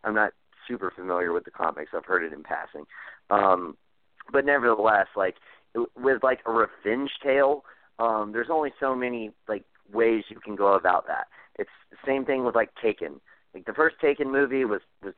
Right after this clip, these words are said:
fine. The second and third, it's just like, how many fucking times are we gonna do this?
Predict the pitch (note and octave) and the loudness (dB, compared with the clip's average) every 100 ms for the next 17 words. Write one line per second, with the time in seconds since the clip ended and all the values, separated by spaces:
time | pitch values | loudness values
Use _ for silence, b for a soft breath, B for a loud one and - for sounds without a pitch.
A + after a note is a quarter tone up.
0 | _ A2+ F#2+ C#2+ C#2+ _ b b - G2 | _ -4 -4 -4 -14 _ b b -12 -12
1 | - - D3 C#3 C#3 A2+ C3+ C#3 C#3 B2+ | -14 -4 -2 -2 -4 -6 -2 2 2 0
2 | A2 G#2+ - A2+ - D3 D3 C#3+ C3 C#3 | -6 -12 -10 -10 -2 -2 -2 -6 -6 -6
3 | C3 A#2+ B2 B2 A#2 A2+ G#2 G#2 G2 A#2+ | -6 -6 -6 -6 -6 -8 -6 -6 -6 -6
4 | F#2 D#2 | -6 -8